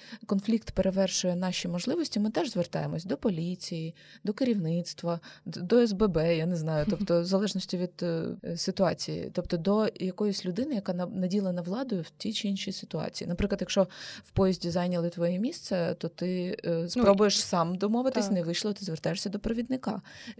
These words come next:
Speaker 1: Дорослі постійно звертаються по допомогу, а дітей часто лишають на призволяще, «Ти маєш вирішити цей конфлікт». Далеко не всі конфлікти людина може вирішити, будучи всередині нього.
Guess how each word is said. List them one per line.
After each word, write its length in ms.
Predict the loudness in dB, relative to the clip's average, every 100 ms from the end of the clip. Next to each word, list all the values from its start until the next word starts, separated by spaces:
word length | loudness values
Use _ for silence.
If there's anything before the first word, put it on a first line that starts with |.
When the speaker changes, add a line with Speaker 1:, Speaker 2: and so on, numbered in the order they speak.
| -14
Speaker 1:
Дорослі 480 | -2 0 0 -2 -4
постійно 380 | -4 -2 -2
звертаються 480 | -2 -4 -2 -4 -2
по 120 | -2
допомогу, 580 | -4 -2 0 2 0 -2 -6 -16 -8
а 60 |
дітей 300 | -8 2 2
часто 320 | 2 -2 -2
лишають 380 | -4 -2 -2 -2
на 60 | -4
призволяще, 520 | -4 0 0 2 -2
«Ти 180 | -2 0
маєш 320 | 0 -2 -2
вирішити 480 | -2 -2 -4 -8 -8
цей 160 | -8
конфлікт». 460 | -8 -10 -8 -10 -10 -20 -20 -4
Далеко 300 | -4 -2 -2
не 80 |
всі 140 | -2 -2
конфлікти 460 | -4 -4 -6 -4
людина 360 | -6 -2 -2 -2
може 220 | -2 -2
вирішити, 440 | -2 -2 -4 -4 -6
будучи 400 | -6 -6 -8 -6
всередині 560 | -4 -4 -4 -6 -6
нього. 320 | -6 -6 -8